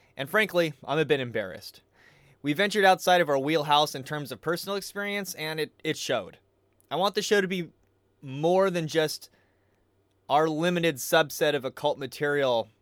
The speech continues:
that the hosts of the show are already familiar with and know about. I want us to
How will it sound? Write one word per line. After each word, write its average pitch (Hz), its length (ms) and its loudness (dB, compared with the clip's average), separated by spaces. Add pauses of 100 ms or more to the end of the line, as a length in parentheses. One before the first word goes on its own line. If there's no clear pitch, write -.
(460)
that 135 180 -2
the 127 60 -4
hosts 156 320 0
of 127 100 -6
the 113 80 -10
show 117 500 -2
are 120 140 -6
already 139 380 0
familiar 123 420 -6
with 113 180 -8
and 107 80 -16
know 98 140 -12
about. 90 340 -12
I 110 120 -8
want 147 240 -2
us 143 140 -10
to 131 220 -2